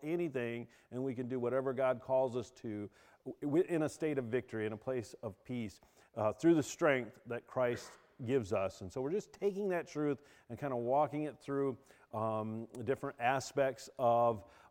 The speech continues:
our lives. And today I'm gonna be talking on the Sabbath, which, uh, everyone should be familiar with that term. It's an ancient command. It's one of the Ten Commandments. And it's really a key. It's a biblical key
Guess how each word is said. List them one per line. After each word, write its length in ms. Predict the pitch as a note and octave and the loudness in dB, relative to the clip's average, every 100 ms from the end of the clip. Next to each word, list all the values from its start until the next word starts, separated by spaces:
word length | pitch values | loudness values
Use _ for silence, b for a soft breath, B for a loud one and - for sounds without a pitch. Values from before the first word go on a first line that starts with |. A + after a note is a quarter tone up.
| - | 0
our 360 | A2+ A2+ A#2 A2+ | 2 4 4 2
lives. 480 | A#2 A#2+ C3+ A#2+ | 6 8 8 4
And 100 | A#2 | -2
today 640 | A2 B2 C#3+ A3 G#3+ E3 F3+ | -4 0 6 8 10 8 4
I'm 140 | C#3+ | 0
gonna 120 | C#3 | -2
be 140 | C#3 C3+ | -2 -4
talking 500 | - C#3 C3+ C3+ A#2 | 0 0 0 -4 -4
on 220 | B2 A#2 | -2 -2
the 80 | A2 | -4
Sabbath, 760 | - - F3 F3 A2+ D#3+ - - b b b b | -8 -6 2 2 4 0 -2 -12 b b b b
which, 480 | A2+ B2+ B2+ B2+ - | 0 4 4 2 -2
uh, 200 | C#3+ A#2 B2 | -2 -2 -2
everyone 440 | B2 C#3 C3 C3+ - | -4 -4 -4 -8 -12
should 400 | - A2+ C#3+ C3+ | -8 0 0 0
be 80 | |
familiar 420 | B2 B2 A#2+ B2 A#2+ | -2 -4 -4 -2 -2
with 140 | A#2 | -2
that 240 | A2+ A2 | -4 -6
term. 400 | - C#3 D#3+ F3 - b b | -6 -4 -2 -4 -8 b b
It's 200 | B2 - | -6 -4
an 180 | A#2 A#2 | -4 -4
ancient 480 | C3+ D#3+ E3 G3 F3+ | -2 -2 -2 -4 -4
command. 400 | E3+ D#3+ C#3 D#3+ | -4 -2 -2 -4
It's 100 | D3+ | -4
one 100 | C#3 | -6
of 80 | C#3 | -6
the 60 | A2+ | -8
Ten 180 | C#3+ | -8
Commandments. 580 | C3+ C3 B2+ C#3 D#3 - _ B B - | -6 -4 -2 -2 -4 -6 _ B B -6
And 160 | B2 C#3+ | -2 0
it's 140 | B2+ | -2
really 440 | C#3+ A3 B3 B3 | 0 2 4 6
a 60 | G3+ | 6
key. 440 | - - G3 C3 | 4 -4 0 0
It's 100 | A2 | -2
a 60 | A#2+ | -4
biblical 540 | A2 F3+ F#3+ G#3 G3 | 2 4 4 2 2
key 580 | - - E3 D3+ C3+ B2 | 0 -4 -2 0 2 -2